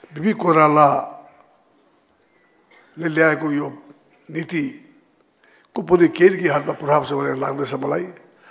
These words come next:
मैले हाम्रो प्रभाव, प्रभावलाई भन्नु खोजेँ होइन उहाँहरूलाई,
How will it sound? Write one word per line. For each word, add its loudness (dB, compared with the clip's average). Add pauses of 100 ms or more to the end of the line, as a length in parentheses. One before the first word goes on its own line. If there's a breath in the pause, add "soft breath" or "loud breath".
(140)
मैले -4
हाम्रो 0
प्रभाव, -2
प्रभावलाई -4
भन्नु -8
खोजेँ -8
होइन -8
उहाँहरूलाई, -8